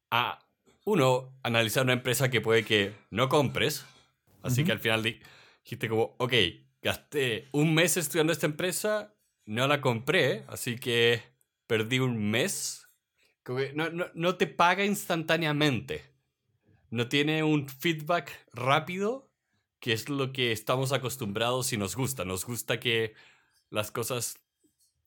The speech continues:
Speaker 1: Eh, nosotros ponemos esfuerzo y recibimos algo a cambio inmediatamente.
Speaker 2: Mm.
Speaker 1: Ac-,
Speaker 2: Esto es,
Speaker 1: acá es
Speaker 2: es
Speaker 1: lento e incierto.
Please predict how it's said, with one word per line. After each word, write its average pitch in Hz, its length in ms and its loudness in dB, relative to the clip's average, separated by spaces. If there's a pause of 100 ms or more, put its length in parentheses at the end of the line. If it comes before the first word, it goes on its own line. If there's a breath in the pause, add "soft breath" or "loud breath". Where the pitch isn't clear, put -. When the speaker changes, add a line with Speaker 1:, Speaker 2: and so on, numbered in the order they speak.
(220)
Speaker 1:
Eh, 87 220 -2
nosotros 98 280 -2
ponemos 123 320 2
esfuerzo 143 520 2
y 139 60 4
recibimos 123 460 0
algo 123 160 0
a 107 40 -2
cambio 123 640 -2 (340)
inmediatamente. 113 880 0 (500)
Speaker 2:
Mm. 113 340 2 (720 soft breath)
Speaker 1:
Ac-, 123 100 2
Speaker 2:
Esto 131 240 6
es, 127 200 6
Speaker 1:
acá 117 100 6
es 131 100 6
Speaker 2:
es 120 60 6
Speaker 1:
lento 165 520 8
e 147 160 4
incierto. 131 800 4